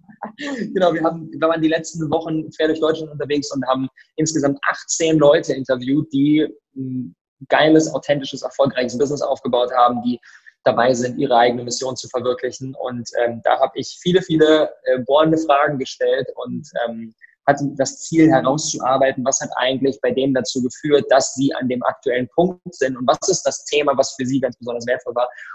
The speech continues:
Und, ähm, ja, ich bin sehr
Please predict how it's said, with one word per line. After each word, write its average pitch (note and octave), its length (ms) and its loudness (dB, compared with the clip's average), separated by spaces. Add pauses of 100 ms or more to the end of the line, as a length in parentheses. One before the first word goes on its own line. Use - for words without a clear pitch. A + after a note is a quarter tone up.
(140)
Und, A#2+ 460 -4
ähm, A2+ 420 -4 (160)
ja, C3+ 140 4
ich - 140 -8
bin A#2+ 180 -10
sehr C3 500 0